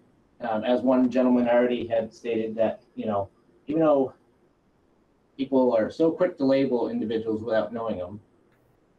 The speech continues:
um, I see myself as a very nonpartisan person. So, um, you know, y-, you never know where I'm coming from on an issue, um,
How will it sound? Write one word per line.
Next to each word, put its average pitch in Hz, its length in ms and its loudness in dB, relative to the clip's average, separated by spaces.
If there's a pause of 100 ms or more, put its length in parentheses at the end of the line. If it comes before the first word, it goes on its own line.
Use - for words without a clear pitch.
(180)
um, 104 480 -4 (1600)
I 135 60 4
see 147 220 2
myself 127 500 2
as 117 100 -8
a 110 40 -12
very 123 260 2
nonpartisan 117 920 -2
person. - 360 -10 (280)
So, - 420 -4 (760)
um, 107 460 -6 (840)
you 113 60 -12
know, 98 260 -2
y-, 104 200 -8
you 131 300 4
never 151 260 2
know 143 320 4
where 123 240 4
I'm 110 100 -4
coming 113 260 -4
from 107 280 -2
on 104 180 -6
an 95 140 -14
issue, - 220 -16 (440)
um, 98 400 -6